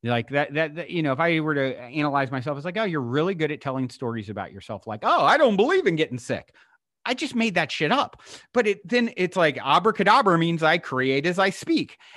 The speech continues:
And, you know, with words, our words are our wands. We're spelling, we're literally casting a spell. I'm not gonna say I've never been sick, but, like, literally forty-six years old,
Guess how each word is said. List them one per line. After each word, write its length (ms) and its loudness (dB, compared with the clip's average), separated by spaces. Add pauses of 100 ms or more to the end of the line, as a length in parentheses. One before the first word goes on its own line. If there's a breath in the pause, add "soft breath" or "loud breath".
(100 loud breath)
And, 680 2
you 120 2
know, 140 2
with 200 -2
words, 500 2
our 120 0
words 320 0
are 60 4
our 160 4
wands. 420 0
We're 180 -2
spelling, 680 0
we're 120 -2
literally 440 0
casting 460 -8
a 40 -6
spell. 480 -8 (400 soft breath)
I'm 60 -8
not 160 -2
gonna 80 -4
say 160 0
I've 60 0
never 220 0
been 160 -2
sick, 360 -2 (220 soft breath)
but, 240 -4
like, 260 -8 (100)
literally 580 0
forty-six 520 -8
years 160 -8
old, 320 -2